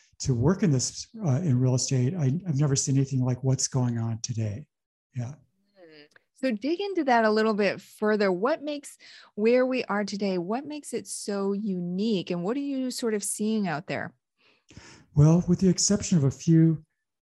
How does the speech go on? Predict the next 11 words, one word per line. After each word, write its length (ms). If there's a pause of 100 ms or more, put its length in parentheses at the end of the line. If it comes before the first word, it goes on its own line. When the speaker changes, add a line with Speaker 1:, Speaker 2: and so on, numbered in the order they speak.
(160)
Speaker 1:
uh, 280 (180)
you 240
know, 220
communities 600
like, 240
let's 160
say, 140
Greenville, 400
Colorado, 680 (680)
Col-, 280 (580)
uh, 160